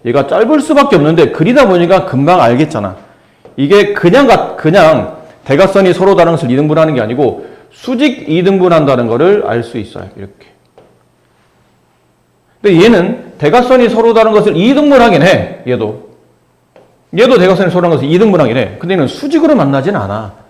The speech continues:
수직으로 만나면, 대각선이 수직으로 만나면 그때부터는 평행사변형이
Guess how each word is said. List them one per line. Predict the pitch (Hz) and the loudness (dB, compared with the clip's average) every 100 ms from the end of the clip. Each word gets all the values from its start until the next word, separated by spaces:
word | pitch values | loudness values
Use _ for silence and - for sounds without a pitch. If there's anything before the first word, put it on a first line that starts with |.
| _ _ _ _ _ _ _ _ | _ _ _ _ _ _ _ _
수직으로 | - 285 247 262 247 | -8 -4 0 2 2
만나면, | 156 131 170 180 120 95 92 - - _ - | 2 2 2 2 0 -6 -12 -20 -20 _ -8
대각선이 | 117 131 156 151 147 147 175 175 | -2 0 0 0 0 0 0 -2
수직으로 | 175 214 190 196 196 | -4 -6 -2 0 2
만나면 | 131 117 123 147 214 277 269 - | 2 0 0 2 0 -2 -6 -12
그때부터는 | 147 - 147 117 139 165 240 - - - | -6 -2 -2 -2 -2 -2 -2 -6 -16 -18
평행사변형이 | - 185 190 165 131 120 123 170 220 | -8 -4 -2 -2 0 0 0 -2 -4